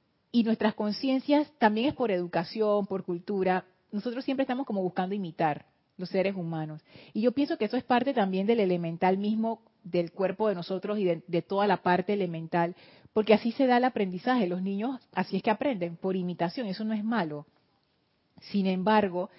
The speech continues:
esto que ella dice aquí, "Tu alma es la conciencia acumulada a la cual me estoy dirigiendo esta mañana". Cuando ella está dando este discurso ahora mismo a, a nosotros, ella está dirigiéndose hacia esa parte de nosotros que hablaba Vicky.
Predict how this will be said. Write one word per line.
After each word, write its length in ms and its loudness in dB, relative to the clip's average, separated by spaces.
esto 280 2
que 100 2
ella 160 6
dice 240 0
aquí, 360 -2
"Tu 220 -2
alma 560 2
es 200 -2
la 140 -2
conciencia 560 -2
acumulada 600 -2
a 160 0
la 120 2
cual 200 -4
me 80 -4
estoy 180 -6
dirigiendo 500 -4
esta 200 -4
mañana". 560 -6
Cuando 220 0
ella 80 4
está 160 0
dando 180 2
este 160 2
discurso 560 -6
ahora 280 0
mismo 380 -2
a, 180 0
a 120 -4
nosotros, 640 -6
ella 480 10
está 300 4
dirigiéndose 880 -2
hacia 400 2
esa 260 0
parte 320 -2
de 80 2
nosotros 360 -8
que 100 -2
hablaba 320 -2
Vicky. 380 -8